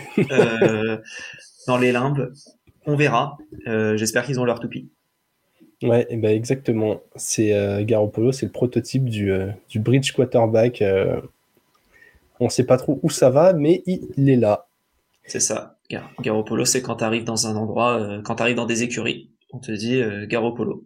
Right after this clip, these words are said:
Speaker 1: <laughs>
Speaker 2: Ouh là là.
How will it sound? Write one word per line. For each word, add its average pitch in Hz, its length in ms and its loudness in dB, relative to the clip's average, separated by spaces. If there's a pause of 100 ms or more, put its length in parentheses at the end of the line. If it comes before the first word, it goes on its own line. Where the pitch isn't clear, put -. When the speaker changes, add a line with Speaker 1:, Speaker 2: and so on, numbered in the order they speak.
(200)
Speaker 1:
<laughs> - 580 -6 (3250)
Speaker 2:
Ouh 302 60 4
là 220 160 6
là. 170 300 6